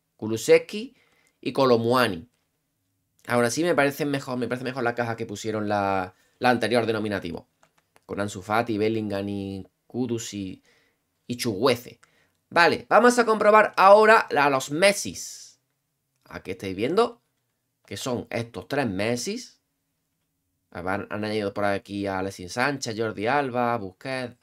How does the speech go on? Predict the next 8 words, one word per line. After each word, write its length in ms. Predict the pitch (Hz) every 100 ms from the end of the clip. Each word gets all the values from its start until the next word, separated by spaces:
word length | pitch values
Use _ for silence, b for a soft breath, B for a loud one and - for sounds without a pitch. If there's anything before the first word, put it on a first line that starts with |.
| -
Otamendi, 680 | - 92 123 120 107 110 _ _ _ _ _ _ _ _
un 160 | - 110
Enzo 560 | 143 143 - 120 123 _ _
Fernández. 760 | - 104 101 139 147 120 139 - _ _
A 140 | 92
ver, 80 | 104
este 200 | 107 101
Enzo. 440 | 110 120 214 349